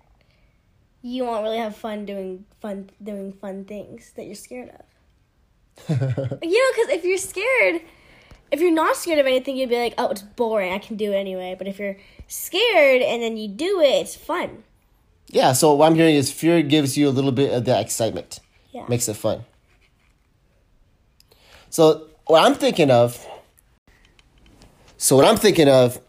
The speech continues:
Speaker 2: is fear brings out something greater inside of us.
Speaker 1: Mm-hmm.
Speaker 2: What do you think that is?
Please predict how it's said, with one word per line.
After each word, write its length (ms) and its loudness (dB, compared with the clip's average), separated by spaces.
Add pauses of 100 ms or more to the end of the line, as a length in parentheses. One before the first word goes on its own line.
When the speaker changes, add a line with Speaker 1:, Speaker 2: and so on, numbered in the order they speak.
(500)
Speaker 2:
is 480 6 (840)
fear 800 4 (400)
brings 420 6
out 380 4
something 720 -2
greater 440 0
inside 280 -2
of 100 -6
us. 320 -10 (180)
Speaker 1:
Mm-hmm. 320 -10 (540)
Speaker 2:
What 120 2
do 40 8
you 60 6
think 160 0
that 140 4
is? 300 -8